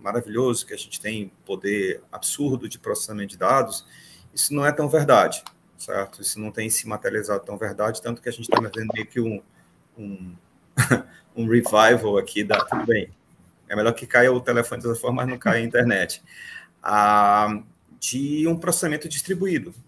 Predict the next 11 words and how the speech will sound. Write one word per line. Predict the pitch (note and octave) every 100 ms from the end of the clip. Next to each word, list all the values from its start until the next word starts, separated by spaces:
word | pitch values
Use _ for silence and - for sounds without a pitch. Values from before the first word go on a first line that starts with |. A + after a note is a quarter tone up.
| -
de | G#2+
meio | A2+ C3
que | C3+
uma, | C3+ B2+ B2+ -
um | -
retorno | A#2 C#3 C#3 C3 C#3+ D#3 C3
a | A2 A#2+
você | B2 - B2
ter, | - G#2+ A2+ A#2+
por | -
exemplo, | B2 G2+ G2+ G#2+ C3 B2+